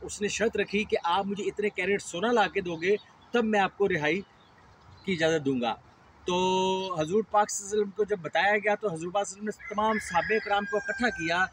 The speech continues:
और कहा कि अपने भाई की मदद करो।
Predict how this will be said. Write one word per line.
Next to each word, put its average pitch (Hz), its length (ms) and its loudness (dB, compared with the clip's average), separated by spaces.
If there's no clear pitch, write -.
और 208 140 4
कहा 220 520 2
कि - 60 0
अपने 220 360 0
भाई 165 340 2
की 220 180 -2
मदद 196 420 2
करो। 156 260 0